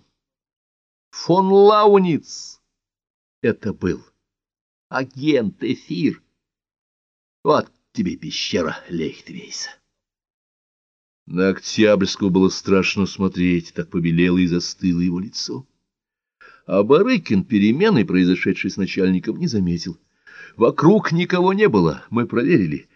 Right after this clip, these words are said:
Эд, как очухался, особо не болтыхался, только мычал всю дорогу.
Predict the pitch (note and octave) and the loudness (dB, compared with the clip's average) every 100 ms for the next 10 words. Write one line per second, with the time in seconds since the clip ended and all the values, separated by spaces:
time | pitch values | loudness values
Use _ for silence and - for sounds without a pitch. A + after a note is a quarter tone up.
0 | _ _ - B2+ D3 B2 - - B2 - | _ _ 2 6 8 6 4 -2 -2 2
1 | B2+ B2+ - A#2 - F#2+ - F2 G2+ G#2+ | 2 2 0 0 2 0 0 -6 -6 0
2 | A2+ F#2+ F#2 G2+ G2+ F#2+ E3+ - - - | 0 2 2 2 0 0 2 2 0 0
3 | - - - C3+ D3+ - - A#2+ F2+ - | -4 -4 0 0 0 -2 0 0 0 -4
4 | C3+ A2+ A2+ E2+ | 0 4 4 2